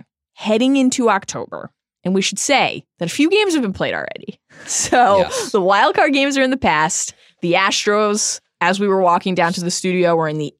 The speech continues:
Speaker 1: eighth inning of a resounding win over the Red Sox in game one of their A L D S series. The Yankees and Indians will be playing game one this evening.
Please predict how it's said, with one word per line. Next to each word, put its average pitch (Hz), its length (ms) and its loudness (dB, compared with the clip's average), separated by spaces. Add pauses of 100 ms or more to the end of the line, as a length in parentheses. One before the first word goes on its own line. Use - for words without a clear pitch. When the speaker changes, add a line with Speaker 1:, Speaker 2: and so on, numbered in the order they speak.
(160)
Speaker 1:
eighth 226 240 -2
inning 262 520 2
of 202 580 0
a 185 260 2
resounding 175 600 -2
win 190 300 0
over 165 380 0
the 156 80 -2
Red 170 180 0
Sox 160 280 -2
in 165 80 -2
game 156 200 -4
one 147 160 -6
of 156 100 -6
their 175 180 0
A 180 200 0
L 180 100 0
D 180 160 -2
S 175 140 -2
series. 170 440 -4 (340)
The 180 400 -2
Yankees 180 580 -2
and 147 160 -6
Indians 247 460 0
will 185 180 0
be 170 120 -4
playing 220 720 0
game 196 340 -2
one 170 200 0
this 151 160 -4
evening. 208 520 0